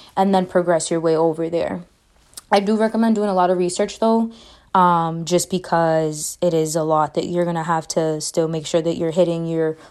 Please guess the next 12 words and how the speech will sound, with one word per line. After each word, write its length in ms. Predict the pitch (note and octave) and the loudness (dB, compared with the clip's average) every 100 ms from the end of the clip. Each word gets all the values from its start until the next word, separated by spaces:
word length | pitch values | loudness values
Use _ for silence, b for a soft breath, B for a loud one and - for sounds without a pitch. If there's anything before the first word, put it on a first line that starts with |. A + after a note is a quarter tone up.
| - | -12
protein 460 | - F3+ E3+ E3+ E3 | 0 2 2 -4 -4
intake, 420 | E3 E3+ D#3+ D#3 | -4 -2 -2 -2
your 160 | E3 | -2
iron, 640 | D#3+ D#3 D#3 D#3 D#3 D#3 D3+ B B - | 0 0 0 -2 -4 -6 -10 B B -6
and 100 | F3 | -4
everything 260 | E3 F3 | -2 -4
so 120 | E3+ E3+ | -2 -4
that 160 | D#3+ | -2
you 60 | F#3 | -2
don't 260 | E3+ E3+ - | 0 -2 -4
become, 440 | - F#3 F#3+ F#3+ F#3+ | -8 -2 0 0 2
um, 400 | F#3 F3+ F3+ | 0 0 -2